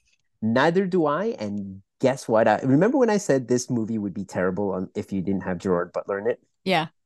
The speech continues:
Speaker 1: Uh, I think I'm one hundred percent accurate on
Speaker 2: <laughs>
Speaker 1: that because this movie was not good. Oh boy, it just was stale. Uh, Sullivan Stapleton is just not, he's, does not have that bravado that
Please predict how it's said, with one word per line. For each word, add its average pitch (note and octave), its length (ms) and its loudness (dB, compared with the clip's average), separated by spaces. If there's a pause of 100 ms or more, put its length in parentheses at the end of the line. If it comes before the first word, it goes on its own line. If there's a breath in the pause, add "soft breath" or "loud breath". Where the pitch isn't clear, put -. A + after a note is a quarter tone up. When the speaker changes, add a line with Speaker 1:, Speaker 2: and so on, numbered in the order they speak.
(920 soft breath)
Speaker 1:
Uh, A#2 320 8
I B2 180 8
think C3 220 6
I'm F#2+ 240 4
one A2+ 240 4
hundred G#2 200 -2
percent - 240 0
accurate - 320 2
on - 120 -2
Speaker 2:
<laughs> G2+ 80 0
Speaker 1:
that C#3+ 180 -2
because A2+ 320 4
this D#3 180 2
movie G#2 200 2
was F2+ 220 -6
not F#2+ 320 -6
good. - 200 -4 (580)
Oh D3 440 6
boy, G2 320 4
it C#3+ 160 6
just C#3 200 4
was F#2+ 140 -2
stale. A#2 580 6 (360 loud breath)
Uh, G2 600 0
Sullivan C3 400 2
Stapleton A2+ 500 -2
is F#2 140 -6
just - 180 -8
not, F#2 280 0
he's, B2+ 220 4
does A#2 380 4
not A2 240 2
have G2 240 -2
that F2+ 180 -2
bravado F#2 560 -4
that F#2 200 -8